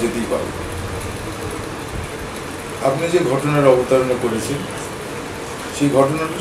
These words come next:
সম্পর্কে আপনি বা আপনার পরিবারের কেউ আমাকে জানায়নি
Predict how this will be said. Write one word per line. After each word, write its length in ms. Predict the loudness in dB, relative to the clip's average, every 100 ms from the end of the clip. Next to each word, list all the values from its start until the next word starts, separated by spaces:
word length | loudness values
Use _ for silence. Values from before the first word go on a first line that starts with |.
| -2
সম্পর্কে 500 | -2 2 0 0 -4 -6 -8 -8 -10 -10 -10 -10 -10 -8 -8 -8 -8 -8 -10 -10 -10 -10 -10 -10 -10 -10 -10 -10 -10 -8 -6 -8 -8 0 2
আপনি 220 | 2 2 8
বা 80 | 8
আপনার 200 | 8 4 2
পরিবারের 400 | 4 6 6 6
কেউ 140 | 2 2 4
আমাকে 220 | 2 -2 -4
জানায়নি 380 | -4 -4 -6 -6